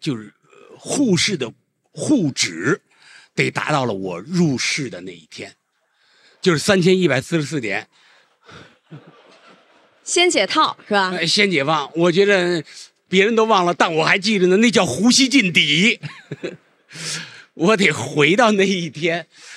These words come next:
Speaker 1: 回到那一天呢，我相信我就差不多了，估计可能还会亏一点儿。亏一点儿，那时候我的大部分股票就都红了。红了的时候呢，到时候再说啊。我还是希望能够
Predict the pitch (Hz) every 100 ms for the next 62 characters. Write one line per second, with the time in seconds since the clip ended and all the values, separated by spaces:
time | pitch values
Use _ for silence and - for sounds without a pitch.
0 | - - - 202 240 233 208 165 190 175
1 | 143 151 175 175 120 104 139 - 180 139
2 | 127 185 202 175 101 80 _ - 214 175
3 | - 131 151 165 202 180 202 202 131 87
4 | 82 127 - _ _ - - - - 214
5 | 190 131 196 180 156 160 120 - - 147
6 | 139 135 117 104 117 120 120 117 131 -
7 | 101 110 151 165 - _ _ - - -
8 | - 113 143 147 240 208 151 131 135 117
9 | 107 - 127 135 156 151 107 - 196 196
10 | - _ _ _ 120 127 123 - - -
11 | - 147 131 104 139 185 202 - 196 160
12 | 123 139 139